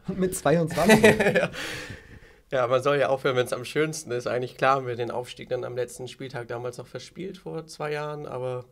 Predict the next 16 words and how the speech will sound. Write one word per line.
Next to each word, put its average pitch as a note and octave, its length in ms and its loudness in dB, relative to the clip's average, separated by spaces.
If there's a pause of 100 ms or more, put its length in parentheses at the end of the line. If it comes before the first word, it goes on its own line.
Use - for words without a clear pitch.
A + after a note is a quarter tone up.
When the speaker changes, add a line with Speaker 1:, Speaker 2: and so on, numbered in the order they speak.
(300)
Speaker 2:
ähm, A2 280 -6
es G#2+ 160 -10
war G#2 80 -4
eine G#2 160 -8
geile A2+ 240 -4
Saison. B2 500 -6
Wir A#2 80 -6
hatten A2 420 -10
ein G#2 140 -10
geiles A2+ 360 -4
letztes A2 340 -12
Heimspiel B2 560 -8
gegen A#2+ 180 -8
Eiderhade, C#3 600 -8 (120)
was - 280 -16
man, B2+ 340 -10